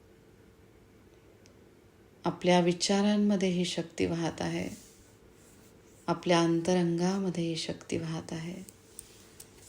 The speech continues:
खूप आभार मानायचे या वैश्विक शक्तीचे. प्रत्येक क्षणाला सावकाश आज्ञाचक्रावर दोन्ही हात ठेवा.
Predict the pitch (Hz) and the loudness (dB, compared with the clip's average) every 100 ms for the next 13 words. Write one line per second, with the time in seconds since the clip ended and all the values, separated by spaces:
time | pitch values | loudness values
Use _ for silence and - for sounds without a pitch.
0 | - - - - - - - - 190 175 | -20 -20 -20 -20 -20 -20 -14 -4 2 4
1 | 160 165 180 185 185 185 180 170 170 175 | 4 2 0 0 -2 0 0 0 -2 -2
2 | 185 180 170 170 165 - 165 165 - 180 | -2 0 0 0 -2 -4 -4 -4 -4 -6
3 | - - 190 180 - 190 185 202 - - | -8 -8 -8 -6 -8 -8 -8 -10 -14 -20
4 | - - - - - - - - 190 - | -20 -20 -20 -20 -20 -20 -12 -6 -6 -2
5 | - 190 - - 180 190 196 180 165 170 | 0 0 0 -2 0 -2 -2 -4 -6 -8
6 | - - - - - - - - - - | -14 -20 -20 -20 -20 -20 -20 -20 -20 -20
7 | - - - - 180 180 - 185 185 185 | -20 -8 -2 4 4 2 0 2 2 2
8 | 180 - 180 170 175 180 180 185 180 190 | 2 2 0 0 2 2 2 0 0 0
9 | 190 185 190 180 170 170 196 208 180 - | 2 2 0 2 2 4 4 2 2 -2
10 | - - 190 185 185 196 | -4 -4 -4 -2 -4 -6